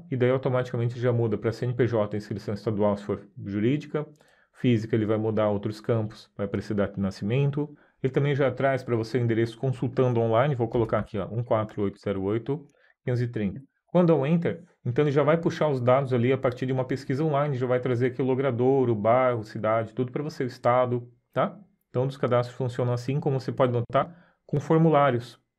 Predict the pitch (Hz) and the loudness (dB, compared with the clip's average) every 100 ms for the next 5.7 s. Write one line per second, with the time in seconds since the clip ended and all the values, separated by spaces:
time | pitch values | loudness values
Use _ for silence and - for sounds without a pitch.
0 | _ _ - 117 127 120 135 139 131 107 | _ _ -6 0 2 2 0 -2 2 0
1 | 104 131 - 156 104 - - 123 104 123 | 2 -4 0 0 0 -8 -6 -4 -2 2
2 | 127 117 117 131 120 123 120 117 113 104 | 2 2 -2 -4 -2 -4 -2 -2 -2 -2
3 | 110 107 110 107 - 85 87 - _ _ | -2 -2 -4 -6 -8 -12 -12 -20 _ _
4 | _ _ _ _ _ _ - 139 151 139 | _ _ _ _ _ _ -8 -2 -2 2
5 | 139 123 127 120 131 170 | 0 2 -2 0 2 0